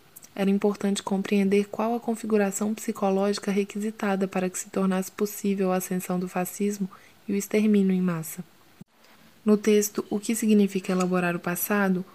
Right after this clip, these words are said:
o filósofo em questão discute algumas características da estrutura de personalidade autoritária, como a identificação com o poder independentemente de seu conteúdo e a ausência de aptidão à experiência.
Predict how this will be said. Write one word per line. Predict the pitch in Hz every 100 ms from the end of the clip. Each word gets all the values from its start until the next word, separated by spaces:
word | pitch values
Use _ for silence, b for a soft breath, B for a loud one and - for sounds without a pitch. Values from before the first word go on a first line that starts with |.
| B B
o | -
filósofo | - 202 196 214 214 -
em | 202
questão | 202 190 - 208
discute | 202 202 - 202 202
algumas | 196 196 214 240
características | - 240 220 - 208 196 190 - 190
da | 190
estrutura | 190 196 - - 208 208
de |
personalidade | 208 196 202 196 196 190 190
autoritária, | 196 196 202 208 185 170 170 - B B B
como | - 196 196
a |
identificação | 190 196 190 - 190 - 208
com | 208 214
o |
poder | 208 190 185 202 - -
independentemente | 214 208 202 190 190 190 - 185 196
de | -
seu | - 180
conteúdo | - 180 185 180 196 208 - B B B -
e | 208
a | 202
ausência | 214 196 196 202 196
de |
aptidão | 208 - - 202 190
à | 190
experiência. | - 202 208 190 165 - 170